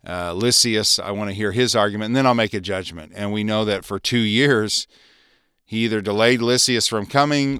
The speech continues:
or, uh, whatever the reason was, he kept Paul around. And we know that he talked to Paul a lot about Christianity, about what it meant to have faith in Jesus.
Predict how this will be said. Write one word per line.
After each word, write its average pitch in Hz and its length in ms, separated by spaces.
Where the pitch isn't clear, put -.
or, 117 560
uh, 107 400
whatever 113 480
the 104 100
reason 113 420
was, 101 420
he 104 240
kept 123 320
Paul 107 240
around. 104 640
And 101 240
we 107 100
know 113 280
that 104 260
he 113 240
talked 120 420
to 123 60
Paul 110 380
a 95 80
lot 107 420
about 98 600
Christianity, 104 840
about 101 360
what 113 160
it 110 100
meant 107 280
to 92 60
have 101 220
faith 101 380
in 95 160
Jesus. 95 600